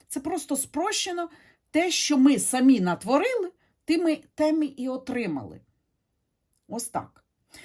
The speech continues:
Я сподіваюся, я пояснила. Тобто перспектива все рівно в кінці є. Тобто, якщо закрилися двері, у нас відкриваються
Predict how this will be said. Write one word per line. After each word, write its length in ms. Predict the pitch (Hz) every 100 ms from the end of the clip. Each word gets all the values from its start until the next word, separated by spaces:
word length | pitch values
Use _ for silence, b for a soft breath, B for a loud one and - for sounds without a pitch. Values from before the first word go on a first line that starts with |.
| B B
Я 280 | 165 240 320
сподіваюся, 600 | - 262 233 233 196 -
я 100 | 190
пояснила. 720 | 185 185 170 - 220 262 330 349 _ -
Тобто 360 | 240 185 180
перспектива 720 | 156 233 - 254 - 269 226
все 280 | 269 - 254
рівно 280 | 226 180 143
в 60 |
кінці 380 | - 196 180 -
є. 360 | 151 131 165 254 _ _ _
Тобто, 380 | 196 180 - 120 -
якщо 440 | 170 - 196 143 117 147
закрилися 720 | 180 185 185 135 117 - 139
двері, 380 | 180 233 269
у 160 | 320 190
нас 260 | 170 175 190
відкриваються 840 | 190 180 143 131 147 151 165